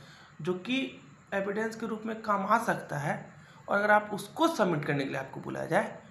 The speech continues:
तो उसको डूकस टेक्टम बोला जाता है, ठीक है। अगर कोई person enable है, नहीं जा सकता है किसी कारण से, तो उसको court को बताना पड़ता है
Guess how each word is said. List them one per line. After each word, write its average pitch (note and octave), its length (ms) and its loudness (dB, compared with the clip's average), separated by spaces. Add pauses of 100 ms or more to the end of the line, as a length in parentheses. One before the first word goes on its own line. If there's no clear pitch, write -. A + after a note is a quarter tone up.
(120)
तो E3 60 -8
उसको F#3+ 220 -4
डूकस D#3 680 -2
टेक्टम D3 420 -2
बोला B2 240 -4
जाता A#2+ 280 -6
है, A#3+ 140 -4 (1000)
ठीक D#3+ 140 -4
है। G3+ 220 -4 (2000)
अगर G3 280 2
कोई G3 160 2
person G3 580 2 (460)
enable E3+ 500 6
है, E3 360 0 (260)
नहीं D3+ 280 2
जा E3+ 200 8
सकता E3 260 -4
है D#3 80 2
किसी D#3 300 -6
कारण C#3+ 340 2
से, - 120 -2 (520)
तो - 60 0
उसको A#3+ 300 2
court B3 520 0
को B3 160 2
बताना E3 540 8
पड़ता C3+ 400 4
है E3 160 -4